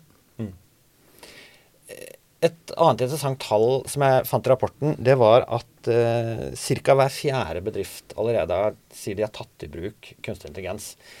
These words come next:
Det var litt overraskende høyt, eh, i forhold til hva jeg trodde tallet skulle være, men det er jo en, ganske mange som allerede har begynt å se på det her, da.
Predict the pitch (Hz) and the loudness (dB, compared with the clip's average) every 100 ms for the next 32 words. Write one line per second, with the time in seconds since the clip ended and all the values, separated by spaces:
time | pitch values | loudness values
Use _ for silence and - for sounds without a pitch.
0 | - - - - 143 180 196 - 190 98 | -20 -20 -20 -10 -4 -4 -4 -2 0 0
1 | 95 - - - 107 190 _ - 170 165 | -6 -8 -10 -6 -6 -8 _ 0 2 0
2 | 160 156 160 165 - 151 151 139 147 135 | -2 -4 -6 -10 -10 -6 0 0 2 4
3 | 123 127 156 123 80 87 107 - - 104 | 2 0 -6 -6 -4 0 0 0 -6 -8
4 | 90 85 131 127 87 87 165 170 127 143 | -8 -8 -4 -2 -4 -4 -4 -4 -2 -2
5 | 190 - _ _ - 143 120 208 - _ | -6 -10 _ _ -10 -8 -8 -14 -20 _
6 | - 127 - 123 113 85 90 107 95 90 | -4 -4 -4 -4 -4 -6 -6 -6 -4 -4
7 | 107 101 87 80 - - 85 - 95 127 | -4 -6 -10 -10 -12 -10 -10 -10 -8 -8
8 | 233 | -10